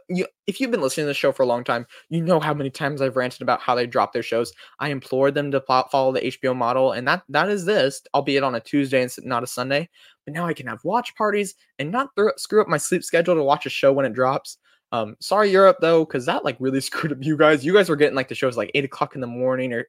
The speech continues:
I think it was eight o'clock in the morning was in, in, um, England is what everybody was getting the times at. And now you guys,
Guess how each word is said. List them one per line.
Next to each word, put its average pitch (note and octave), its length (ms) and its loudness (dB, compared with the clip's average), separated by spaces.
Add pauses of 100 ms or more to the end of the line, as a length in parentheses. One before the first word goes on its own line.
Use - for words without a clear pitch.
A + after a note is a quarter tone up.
I D#3 60 4
think G#3 160 -8
it - 20 -2
was D#3+ 100 -2
eight C3 120 0
o'clock D#3+ 240 -4
in - 40 -8
the C3+ 60 -4
morning C#3 260 -2
was B2+ 200 -6 (160)
in, A#2+ 240 -10 (100)
in, B2 220 -4
um, A2 320 -4
England D#3 420 -4
is D3+ 160 -8
what - 160 -4
everybody D#3 240 -2
was D#3 140 -2
getting D#3 160 -10
the D#3 60 -14
times D#3+ 280 -10
at. F3 200 -2 (400)
And A#2+ 120 -10
now C#3+ 80 -6
you F3+ 160 -4
guys, C3+ 300 2